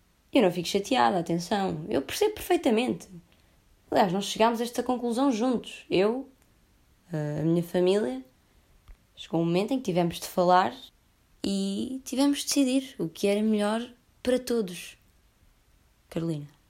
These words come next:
hum, já é o terceiro ano que a tua tia não tem bolo de aniversário porque tu partes-lhe o prato antes de chegar à mesa. Por isso, vamos começar a pedir ao teu irmão, tá bem? Nisto, o meu irmão ainda tinha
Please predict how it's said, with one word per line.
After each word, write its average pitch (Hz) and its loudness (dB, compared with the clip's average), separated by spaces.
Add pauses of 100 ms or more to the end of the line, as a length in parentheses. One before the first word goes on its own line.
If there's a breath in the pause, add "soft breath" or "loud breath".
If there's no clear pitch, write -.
(140)
hum, 151 -8
já 165 -6
é 175 -2
o 170 -4
terceiro 165 -6
ano 156 -6
que - -16
a 160 -6
tua 170 -4
tia 165 -4
não 160 -2
tem 180 -2
bolo 165 -2
de 160 -4
aniversário 160 -4
porque - -18
tu - -12
partes-lhe 160 -6
o - -6
prato 160 -4
antes 160 -4
de - -10
chegar 160 -2
à 151 -4
mesa. 147 -6 (720 soft breath)
Por 165 -4
isso, 165 -4
vamos 165 -2
começar 165 -4
a 165 0
pedir 165 -4
ao 160 -6
teu 170 -6
irmão, 170 -2
tá 147 -14
bem? 143 -16 (1300)
Nisto, 247 -4 (320)
o 254 -2
meu 254 0
irmão 262 2
ainda 269 4
tinha 285 0